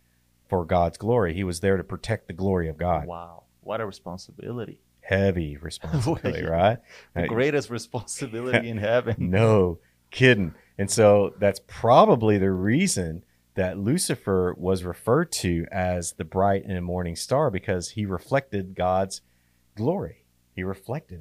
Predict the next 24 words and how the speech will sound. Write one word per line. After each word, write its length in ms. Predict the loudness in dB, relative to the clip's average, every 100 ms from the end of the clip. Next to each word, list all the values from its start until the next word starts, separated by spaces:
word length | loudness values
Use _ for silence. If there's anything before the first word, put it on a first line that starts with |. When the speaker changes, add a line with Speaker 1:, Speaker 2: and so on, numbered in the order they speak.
| -18
Speaker 1:
it. 80 | -14
So 200 | -8 -8
Speaker 2:
Yeah. 80 | -8
Speaker 1:
he, 180 | -12 -12
he 80 | -6
was 160 | -6 -6
bright. 680 | -10 -6 0 0 0 -8 _ _ _ _ -8
I 80 | -6
mean, 360 | -4 -4 -6 -12 _ _ _ _
<sighs> 240 | -20 -20
oh 40 | -20 -20 _ _ _
my 120 | -16
gosh. 280 | -10 -8 -8
Speaker 2:
It's 80 | -8
unbelievable. 260 | -8 -8 -6
Speaker 1:
Just 100 | -6
think 160 | -6
about 300 | -6 -8 -8
it. 100 | -12
Speaker 2:
Yeah. 240 | -14 -14 -14 _ _ _ _ _ -10
Just 180 | -8 -6
imagine 400 | -6 -4 -4 -6
God's 440 | -6 -8 -10 -18 _ _ _ _ _ _ _ _
light 640 | -10 -4 -2 -4 -10 -18